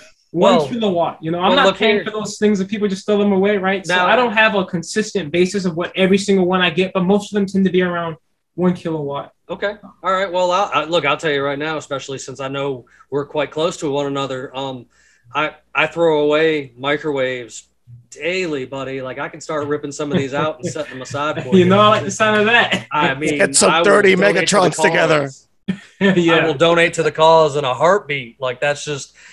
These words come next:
Speaker 3: that's how I feel about stuff like this. And knowing that I actually have these, literally, like, uh, I change 'em out on some microwaves and or some microwaves I just throw away because something else is wrong with 'em. And it's, it's,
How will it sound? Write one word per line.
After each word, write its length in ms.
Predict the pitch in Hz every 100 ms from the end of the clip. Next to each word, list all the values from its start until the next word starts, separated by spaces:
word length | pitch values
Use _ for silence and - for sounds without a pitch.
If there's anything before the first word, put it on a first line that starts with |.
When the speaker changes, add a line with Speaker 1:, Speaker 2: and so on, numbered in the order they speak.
| -
Speaker 3:
that's 140 | 160
how 100 | 170
I 100 | 151
feel 220 | 139 180
about 200 | 202 170
stuff 220 | - 156 139
like 140 | 139
this. 200 | 151 143
And 140 | 156 147
knowing 320 | 151 156 151
that 100 | 147
I 180 | 147 147
actually 520 | 151 - 147 143 135 _ _ _
have 440 | - 160 170 143
these, 640 | 151 160 156 151 139 - - 139
literally, 540 | 143 185 170 131 117
like, 180 | 117 131
uh, 200 | 143 151 147 _ - _
I 100 | 147
change 320 | 170 190 175
'em 100 | 160
out 180 | 165 165
on 140 | 165 156
some 220 | - 170
microwaves 720 | 165 160 165 156 160 165 147
and 240 | 151 156 160
or 180 | 156
some 340 | 151 160 160 160
microwaves 460 | 156 151 156 151 143
I 80 |
just 220 | 139 139 -
throw 220 | 147 139
away 220 | 147 151
because 200 | 143 131
something 280 | - 139 131
else 200 | 143 147
is 120 | 135
wrong 260 | 120 127 123
with 180 | 127 123
'em. 240 | 123 123 123
And 280 | 127 123 123
it's, 380 | 139 - - _ _ _ _ -
it's, 360 | 165 - -